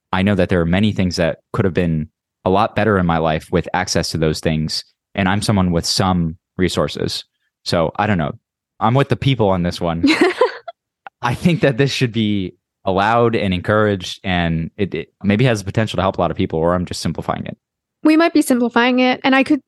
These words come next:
Speaker 2: maybe see how there's an argument where they're protecting people the same way that there are accreditation laws which require that you have X amount of money in order to invest in certain types of deals.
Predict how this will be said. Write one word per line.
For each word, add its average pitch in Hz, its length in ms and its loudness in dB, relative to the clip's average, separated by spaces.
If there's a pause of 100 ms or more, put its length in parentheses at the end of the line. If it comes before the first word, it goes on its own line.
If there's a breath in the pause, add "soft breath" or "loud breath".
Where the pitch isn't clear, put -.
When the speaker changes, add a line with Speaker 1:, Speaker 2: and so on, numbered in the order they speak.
(260)
Speaker 2:
maybe 262 440 4
see 262 360 0
how 247 260 0
there's 233 380 -2
an 240 80 0
argument 240 500 -2
where 226 320 -4
they're 226 220 -2
protecting 247 580 0
people 262 540 2 (260)
the 247 120 0
same 262 280 4
way 247 240 2
that 233 420 -4 (300)
there 233 220 0
are 240 180 2
accreditation 240 720 0
laws 240 500 0 (200)
which 233 300 -2
require 226 480 2
that 226 200 0
you 233 100 2
have 220 200 0
X - 260 -4
amount 226 180 2
of 226 60 2
money 226 420 2
in 240 80 0
order 226 280 0
to 240 200 0
invest 226 440 0
in 233 140 2
certain 240 240 0
types 233 280 -2
of 226 80 -6
deals. 233 480 2